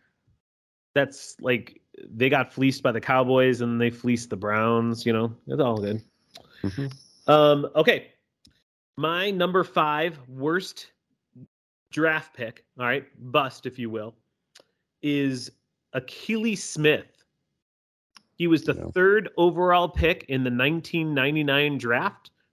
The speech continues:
Speaker 1: by the Cincinnati Bengals. He spent only one, uh, one year at Oregon,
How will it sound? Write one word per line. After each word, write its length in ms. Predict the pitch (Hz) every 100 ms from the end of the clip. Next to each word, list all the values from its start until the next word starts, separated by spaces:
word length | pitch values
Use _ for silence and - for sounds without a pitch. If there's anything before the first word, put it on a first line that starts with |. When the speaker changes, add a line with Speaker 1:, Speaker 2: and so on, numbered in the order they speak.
| _
Speaker 1:
by 120 | 127
the 80 | 117
Cincinnati 560 | 113 160 151 151 156 147
Bengals. 540 | 139 123 107 104 - _ _ _ _ _
He 120 | 175
spent 440 | - 185 160 147 - _
only 300 | 151 147 135
one, 720 | 117 107 113 139 180 208 190 -
uh, 440 | 139 135 127 113 64 - _ _ _ _ _ _ _
one 440 | - 123 127 175 196
year 480 | 165 156 185 233 _ _
at 140 | 151 156
Oregon, 640 | 160 147 127 123 120 139